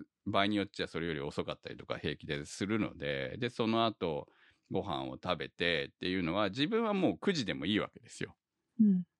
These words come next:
Speaker 1: で、今、そのノリでやってるわけだよね。八時から九時ぐらいにご飯を食べ始めるとか、
Speaker 2: うん。
Speaker 1: ご飯を作り始める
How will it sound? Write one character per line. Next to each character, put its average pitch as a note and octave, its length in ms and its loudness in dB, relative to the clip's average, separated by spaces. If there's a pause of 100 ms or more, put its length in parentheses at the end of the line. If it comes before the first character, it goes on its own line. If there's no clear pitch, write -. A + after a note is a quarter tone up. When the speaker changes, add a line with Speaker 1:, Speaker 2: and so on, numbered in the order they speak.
(200)
Speaker 1:
で、 D#3+ 200 2
今、 B3 300 8
そ - 400 0
の A3+ 220 4 (200)
ノ E3+ 160 2
リ D#3+ 100 2
で D3+ 80 4
や C#3 100 8
っ - 40 -2
て - 80 -2
る B2 60 6
わ B2 80 4
け - 80 -2
だ - 80 -10
よ C#2+ 40 -12
ね。 F#2 100 -2
八 A2 380 -2
時 G2+ 140 -4
か D2 120 0
ら D2 100 -2
九 A2+ 160 2
時 G#2+ 160 -4
ぐ A2 120 0
ら D2+ 120 2
い C#2 40 -8
に G2+ 100 -8
ご E2 140 -2
飯 C#2+ 140 -6
を B1+ 60 -10 (120)
食 E2+ 200 -4
べ D2+ 100 -4
始 D2 260 -6
め C#2 140 -4
る - 260 -14 (680)
と G#2+ 80 6
か、 F#2 80 4
Speaker 2:
う F2+ 60 -2
ん。 E2 60 -14 (460)
Speaker 1:
ご A2+ 100 0
飯 F#2 140 -2
を C2+ 80 -8
作 - 160 -4
り F2 80 0
始 F2 240 -2
め D#2+ 120 -4
る D#2+ 200 -10